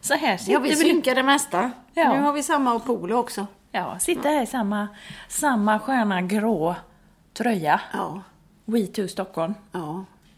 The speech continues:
Speaker 2: riktigt god är den.
Speaker 1: Ja,
Speaker 2: Mm.
Speaker 1: men
Speaker 2: Mm.
Speaker 1: det var,
Speaker 2: Ha
Speaker 1: alltså,
Speaker 2: inte läppglans.
Speaker 1: ha inte läppglans. Eh, för jag, eh, testade det först och så innan jag hann varna dig.
Speaker 2: Mm, så kom jag med läppglans.
Speaker 1: Mm,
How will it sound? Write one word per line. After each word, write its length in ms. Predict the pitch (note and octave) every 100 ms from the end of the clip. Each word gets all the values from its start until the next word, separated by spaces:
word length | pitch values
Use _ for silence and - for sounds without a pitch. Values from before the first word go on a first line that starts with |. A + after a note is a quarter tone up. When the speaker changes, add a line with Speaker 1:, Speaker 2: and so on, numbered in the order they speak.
| -
Speaker 2:
riktigt 640 | - G3+ - - - G3 -
god 300 | E3 D#3 D#3+
är 60 |
den. 120 | C#3 C#3+
Speaker 1:
Ja, 240 | D#3+ E3 -
Speaker 2:
Mm. 140 | F3 F3+
Speaker 1:
men 320 | A#3+ B3 D3+ - _ _ _ -
Speaker 2:
Mm. 200 | G3+ A#3 - _ _ _ _
Speaker 1:
det 180 | G#3 A#3+
var, 120 | A#3+
Speaker 2:
Ha 220 | A3+ A3+
Speaker 1:
alltså, 220 | B3 B3+
Speaker 2:
inte 140 | A3 F#3+
läppglans. 720 | F#3+ G#3 - F3 D3+ G3 -
Speaker 1:
ha 380 | - D4 - - D#4 E4+
inte 280 | - -
läppglans. 680 | A3+ A3+ - C#3 D#3+ A3 - - - - - -
Eh, 280 | A3 G#3+
för 280 | G#3 A#3 A#3+
jag, 500 | C#4 C#4+ C#4 C4+ A#3 -
eh, 280 | A#3+ A3+ G#3+
testade 460 | A#3+ - F3 F3+
det 140 | F3 C#3
först 360 | - A#3 -
och 80 | -
så 100 | -
innan 260 | G#3+ A#3 G3
jag 100 | F#3+
hann 240 | F#3+ E3+
varna 440 | G3 G#3 C#3+ E3 G#3
dig. 240 | D3 A#2+
Speaker 2:
Mm, 260 | F#3 F3+ E3 -
så 60 |
kom 220 | - F#3 E3+
jag 160 | C3
med 140 | D3+ F3
läppglans. 520 | F#3+ - A#2 C#3 -
Speaker 1:
Mm, 260 | G3 G3 G#3